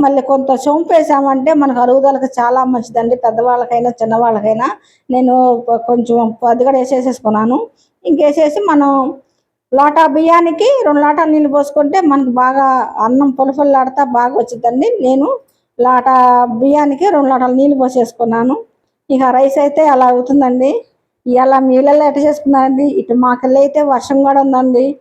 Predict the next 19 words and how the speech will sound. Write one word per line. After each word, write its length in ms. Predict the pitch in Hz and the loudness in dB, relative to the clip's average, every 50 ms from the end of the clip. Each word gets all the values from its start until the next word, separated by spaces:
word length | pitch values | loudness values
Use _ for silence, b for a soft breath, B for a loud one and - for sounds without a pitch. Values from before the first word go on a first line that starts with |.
| _ _ _ _ - | _ _ _ _ -4
మీ 140 | 240 247 247 254 | 0 2 2 2
ఊర్లో 320 | 254 262 269 277 302 294 294 | 2 2 0 0 0 2 2
కూడా 160 | 302 311 311 | 2 2 2
వర్షాలు 400 | 294 269 254 247 294 294 294 294 | 2 2 0 0 0 0 2 2
ఉండయండి? 540 | 262 254 254 262 285 269 247 247 247 240 254 277 - - _ _ _ _ - | 2 2 2 2 2 0 0 -2 -2 -2 -2 -4 -6 -10 _ _ _ _ -4
ఈ 80 | 247 254 | -4 -2
దీపావళి 540 | 233 254 254 254 254 311 311 320 330 320 320 | 0 0 0 0 0 0 0 2 0 0 0
పండగకే 520 | - 330 311 302 320 320 320 311 302 302 311 311 311 311 311 311 - - - - _ 233 | 0 0 0 0 0 -2 0 0 2 4 6 4 4 2 0 -4 -10 -14 -16 -10 _ -4
వర్షాలు 340 | 240 233 240 294 294 302 | -4 0 0 2 2 2
పడితే 280 | 285 302 302 277 302 311 | 2 0 -2 0 0 -2
ప-, 180 | 302 311 277 247 247 | -2 -2 -2 0 2
బాంబులు 340 | 262 262 262 269 302 320 311 | 2 2 2 2 2 0 0
ఎట్టా 160 | 311 320 320 320 | 0 0 0 0
అమ్ముకుంటారని 640 | 320 311 302 294 294 320 302 311 320 302 302 302 294 | 0 0 0 0 0 0 0 0 0 0 0 2 2
అమ్ముకునే 400 | 269 269 269 277 320 311 311 311 | 2 0 0 0 0 0 2 2
వాళ్ళు. 260 | 302 285 285 285 262 | 2 2 2 2 2
మా 140 | 254 262 262 269 | 2 2 2 4
వారు 240 | 269 269 285 294 | 4 4 2 2
చూడండి, 460 | 294 381 294 302 302 294 294 302 302 | 2 0 0 2 2 2 2 2 2